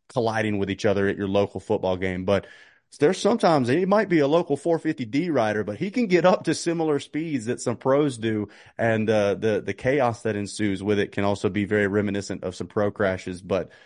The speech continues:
yeah, we're some tough people here in this sport. That is, that is without a doubt. And Thrasher, uh, thrashes himself, if you will. I hate to make the joke, but, you know, it's, it's just low hanging fruit. Um, but I don't think that's the end of it. The thing that sucks for us is just like we were talking about,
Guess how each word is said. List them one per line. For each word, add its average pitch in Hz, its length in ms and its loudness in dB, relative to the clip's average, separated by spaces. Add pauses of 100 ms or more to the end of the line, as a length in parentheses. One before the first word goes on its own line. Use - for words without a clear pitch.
(120)
yeah, 110 140 4
we're 139 160 6
some 190 160 -2
tough 139 300 2
people 117 260 -2
here 101 160 0
in 95 100 -4
this 95 140 -6
sport. - 300 -6
That 101 160 2
is, 92 180 -4
that 104 160 4
is 92 80 -4
without 98 300 -2
a 92 40 -6
doubt. 92 280 -4
And 90 120 -10
Thrasher, 117 520 0 (340)
uh, 92 300 -2 (200)
thrashes 110 440 2
himself, 98 580 -2
if 92 160 -4
you 95 140 -4
will. 92 360 0 (160)
I 95 60 -6
hate 95 160 0
to 98 60 -4
make 95 220 -4
the 92 60 -8
joke, 92 360 -4
but, 92 280 -6
you 98 120 -4
know, 82 240 -6
it's, - 260 -12
it's - 220 -10
just 95 180 -8
low 98 160 0
hanging 95 280 -2
fruit. 104 360 -2 (340)
Um, 95 300 -4
but 135 340 4
I 123 120 0
don't 123 260 0
think 123 140 -2
that's 113 180 -2
the 110 120 -8
end 110 200 -2
of 107 140 2
it. 101 160 -4
The 107 100 -2
thing 139 200 0
that 110 120 -2
sucks 113 300 -2
for 101 180 -4
us 107 240 -2
is 95 100 -8
just 107 220 -6
like 104 160 0
we 104 100 -2
were 95 100 -2
talking 101 280 0
about, 98 280 -2